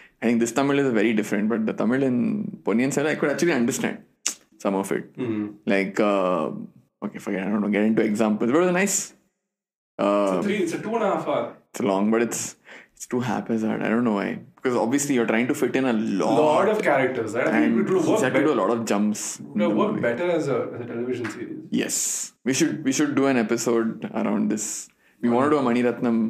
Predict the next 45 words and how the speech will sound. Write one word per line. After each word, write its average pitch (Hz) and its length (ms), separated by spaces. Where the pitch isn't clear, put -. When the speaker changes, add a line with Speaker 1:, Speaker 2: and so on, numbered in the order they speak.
Speaker 1:
episode 104 400
at 101 100
Speaker 2:
I - 80
Speaker 1:
some 107 100
Speaker 2:
would, 160 100
Speaker 1:
point. 143 120
Speaker 2:
I - 20
was, 151 200
yeah, 135 200
a 131 480
Mani 127 200
Speaker 1:
We 143 60
need 135 80
Speaker 2:
Ratnam 139 40
Speaker 1:
to 131 120
Speaker 2:
episode. 117 120
Speaker 1:
educate 131 280
ourselves 110 360
a 107 60
lot 98 240
more 101 160
first. - 420
Speaker 2:
Yeah, 107 180
for 104 160
sure. - 280
Anything 165 300
else 190 160
you 175 60
want 156 180
to - 80
add? 147 240
So 208 100
wait, 208 220
so, - 180
so 156 200
and, - 760
uh, - 160
what 147 120
is - 80
Raju 131 280
Rani 131 160
doing 117 220
next? - 300
Nothing. - 360
Speaker 1:
Donkey. 113 600